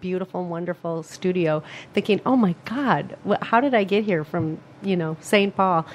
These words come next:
And I see this face of somebody that I totally recognize. And I thought,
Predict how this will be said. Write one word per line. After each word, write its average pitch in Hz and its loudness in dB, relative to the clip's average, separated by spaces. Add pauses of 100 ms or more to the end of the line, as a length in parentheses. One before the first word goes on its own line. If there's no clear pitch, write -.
(260)
And 202 4
I 202 6
see - -6
this 277 0
face 294 -4
of 180 -12
somebody 233 -2
that 202 -2
I 196 -2
totally 202 -4
recognize. 226 0 (380)
And 226 4
I 233 6
thought, - 2